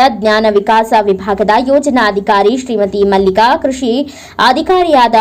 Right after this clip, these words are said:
ನಿಂಗರಾಜ, ಮೇಲ್ವಿಚಾರಕರಾದ ರವಿ, ಸೇವಾ ಪ್ರತಿನಿಧಿಗಳಾದ ಕಲಾವತಿ ಮತ್ತು ಸಂಗೀತ ಹಾಗೂ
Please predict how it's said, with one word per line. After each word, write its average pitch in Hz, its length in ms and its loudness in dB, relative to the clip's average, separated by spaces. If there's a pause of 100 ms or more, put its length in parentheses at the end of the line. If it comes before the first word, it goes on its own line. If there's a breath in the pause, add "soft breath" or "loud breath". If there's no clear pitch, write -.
(140)
ನಿಂಗರಾಜ, 220 440 0 (120)
ಮೇಲ್ವಿಚಾರಕರಾದ 233 920 0 (200)
ರವಿ, 196 200 0 (140)
ಸೇವಾ 285 240 2 (120)
ಪ್ರತಿನಿಧಿಗಳಾದ 214 800 0 (160)
ಕಲಾವತಿ 240 540 0
ಮತ್ತು 233 180 0 (160)
ಸಂಗೀತ 220 300 -2 (160)
ಹಾಗೂ 240 240 -2